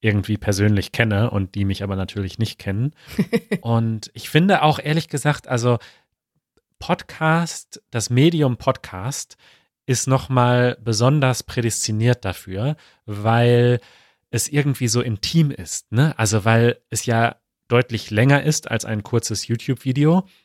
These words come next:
Speaker 1: und weil man's ja meistens auch mit Po-, äh, mit Kopfhörern hört und man hat's irgendwie, also wir reden ja gerade ganz vielen Leuten so direkt ins Ohr, also wir können euch so direkt was ins Ohr
Speaker 2: Hallo.
Speaker 1: flüstern und ich finde, das ist so ein ganz direkter Kontakt irgendwie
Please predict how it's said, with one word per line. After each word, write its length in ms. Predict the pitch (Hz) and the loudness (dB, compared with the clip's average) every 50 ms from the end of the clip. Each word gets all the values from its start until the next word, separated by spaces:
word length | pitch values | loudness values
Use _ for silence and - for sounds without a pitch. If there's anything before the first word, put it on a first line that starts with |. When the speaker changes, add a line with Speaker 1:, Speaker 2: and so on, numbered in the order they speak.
| _ _ _ | _ _ _
Speaker 1:
und 220 | 117 117 113 - - | 2 2 2 2 2
weil 140 | 113 117 | 2 2
man's 240 | 117 117 120 113 - | 4 2 0 0 0
ja 80 | 120 117 | -2 0
meistens 400 | 110 113 127 131 - - 120 - | 2 2 2 2 0 -2 -6 -6
auch 200 | - 117 110 - | -4 -6 -4 -4
mit 180 | - 110 - _ | -4 -6 -6 _
Po-, 140 | - - - - | -12 -12 -10 -4
äh, 100 | - 110 | -4 -2
mit 200 | 104 104 101 - | 0 -2 -2 -4
Kopfhörern 680 | - - 160 - - - - 104 95 98 98 95 82 82 | -4 -4 -4 -4 -4 -4 -2 -2 0 0 -4 -6 -6 -8
hört 280 | 90 90 104 120 - | -6 -4 -4 -4 -4
und 100 | - 110 | -4 -4
man 160 | 110 110 98 104 | -2 -2 0 0
hat's 180 | 139 - - | -2 -2 -2
irgendwie, 380 | - 120 123 127 113 113 120 113 | -6 -4 -2 -2 -2 -2 0 2
also 280 | 113 113 110 110 110 - - - - _ _ | 2 4 4 4 2 0 -2 -14 -20 _ _
wir 220 | _ 110 110 101 | _ 0 0 2
reden 300 | 110 120 135 143 151 147 | 4 4 4 4 4 4
ja 140 | 143 127 120 | 4 4 4
gerade 380 | 107 - 104 107 110 135 131 113 | 2 2 2 2 4 2 2 2
ganz 240 | 120 127 143 - - | 2 2 0 0 -4
vielen 280 | - 131 127 127 123 | -4 0 2 2 4
Leuten 320 | 117 117 127 143 - 127 117 | 4 4 4 2 2 -2 -2
so 140 | 107 117 | -2 -2
direkt 340 | 107 - 107 135 151 - - - | -2 0 -2 -2 -2 -2 -4 -4
ins 200 | 143 147 - - | -2 -2 -2 0
Ohr, 300 | - 156 127 - - - | 0 0 0 0 -2 -10
also 220 | - - - 123 104 | -12 -10 -10 -6 -6
wir 60 | 110 | -8
können 260 | - - 135 135 135 127 | -2 0 0 2 2 0
euch 200 | 131 123 - - | -2 -2 -2 0
so 100 | - 120 | -2 -2
direkt 460 | - 123 - - - - _ 135 123 | -2 -2 -6 -6 -10 -10 _ -2 0
was 140 | 139 139 - | 0 0 2
ins 220 | 156 180 214 202 | 2 4 4 4
Ohr 200 | 160 147 135 143 | 4 4 6 4
Speaker 2:
Hallo. 280 | 160 156 156 156 160 156 | 4 4 2 0 0 2
Speaker 1:
flüstern 680 | 117 113 156 160 160 160 160 156 104 101 107 113 110 - - - - - - - - _ | 4 4 4 4 2 0 0 0 0 0 0 -2 -4 -8 -12 -14 -14 -12 -14 -16 -8 _
und 200 | - 143 139 139 | 2 2 4 4
ich 180 | 143 123 - - | 0 0 0 0
finde, 220 | - 151 156 151 | 2 2 2 2
das 180 | 143 131 - - | 2 0 -2 -2
ist 140 | 139 - | -6 -4
so 80 | - 143 | -4 -4
ein 240 | - 120 139 139 123 - - | -2 -2 -4 -4 -4 -6 -6
ganz 540 | 143 139 165 165 156 - - - - - _ | -4 -2 0 0 -2 -2 -4 -6 -8 -4 _
direkter 520 | 139 123 113 127 151 - - - 127 120 | 2 4 4 4 2 2 0 0 0 0
Kontakt 560 | - - 117 110 - - 156 156 - - - | 2 0 -2 -2 0 -2 -4 -4 -4 -12 -20
irgendwie 640 | 120 - 104 101 95 98 98 90 - 98 104 120 143 | -12 -8 -6 -6 -6 -6 -8 -8 -6 -2 -2 0 0